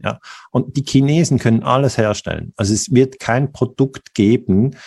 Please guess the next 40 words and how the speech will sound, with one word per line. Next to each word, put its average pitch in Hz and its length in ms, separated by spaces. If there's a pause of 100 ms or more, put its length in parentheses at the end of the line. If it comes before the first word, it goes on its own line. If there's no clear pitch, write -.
(220)
äh, 107 160
auf - 100
das - 300
die 110 80
Russen - 320
jetzt 117 160
so - 180
extrem 117 560
angewiesen 110 600
sind, 101 220
dass 110 120
sie 107 80
es 92 80
in 95 160
Deutschland 85 400
einkaufen 90 560
müssen, 107 400
weil 98 100
sie 95 140
es 92 80
in 104 120
China 101 320
nicht 95 220
bekommen. - 380
Entschuldigung, 90 560
China 127 260
hat 92 140
eins 113 260
Komma 101 160
vier 113 280
Milliarden 95 520
Menschen, 104 420
Deutschland 90 380
hat 87 140
achtzig - 360
Millionen 101 360
Menschen. 85 340
China 135 320
hat 107 180
eine 98 280